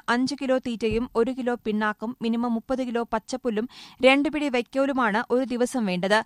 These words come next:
പത്ത് ലിറ്റർ പാല് നൽകുന്ന പശുവിന് പ്രതിദിനം മുന്നൂറ് മുതൽ മുന്നൂറ്റി അൻപത് വരെ ചിലവ് വരും. കാൽസ്യം അടക്കമുള്ള ധാതുലവണ മിശ്രിതത്തിനും തുക കണ്ടെത്തണം. ഈ ചെലവെല്ലാം കഴിഞ്ഞാൽ കുടുംബം പോറ്റാനാകില്ലെന്നാണ്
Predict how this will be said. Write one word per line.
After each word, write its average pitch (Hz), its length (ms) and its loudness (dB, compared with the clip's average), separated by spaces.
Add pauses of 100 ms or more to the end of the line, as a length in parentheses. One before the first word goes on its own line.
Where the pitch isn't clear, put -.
(280)
പത്ത് 294 220 6
ലിറ്റർ 330 300 0
പാല് 269 260 6
നൽകുന്ന 262 360 0
പശുവിന് 233 420 -2
പ്രതിദിനം 214 280 -4 (300)
മുന്നൂറ് 269 460 2
മുതൽ 233 260 2 (220)
മുന്നൂറ്റി 262 440 0 (100)
അൻപത് 254 360 0
വരെ 240 240 2
ചിലവ് 233 320 -2
വരും. 190 220 2 (240)
കാൽസ്യം 320 520 6 (100)
അടക്കമുള്ള 269 500 4 (180)
ധാതുലവണ 269 600 2
മിശ്രിതത്തിനും 240 640 -2
തുക 233 280 0
കണ്ടെത്തണം. 202 460 -2 (100)
ഈ 311 180 2
ചെലവെല്ലാം 302 600 2
കഴിഞ്ഞാൽ 262 420 0
കുടുംബം 269 420 0
പോറ്റാനാകില്ലെന്നാണ് 247 1040 0